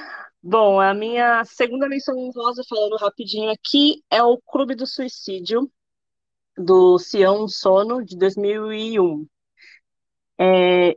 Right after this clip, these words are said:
eu quis trazer esse filme porque ele trata de um,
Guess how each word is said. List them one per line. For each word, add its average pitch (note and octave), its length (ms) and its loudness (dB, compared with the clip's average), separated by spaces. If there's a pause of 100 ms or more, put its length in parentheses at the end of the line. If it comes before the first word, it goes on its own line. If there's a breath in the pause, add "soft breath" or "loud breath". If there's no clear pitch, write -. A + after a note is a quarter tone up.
(100)
eu G#3 140 0
quis E4 320 -2
trazer G3+ 300 -2
esse F#3+ 160 -8
filme A#3 400 -6
porque F#3+ 800 0 (120)
ele F#3+ 240 0
trata G#3 380 -2
de G#3+ 180 -14
um, G3+ 540 -6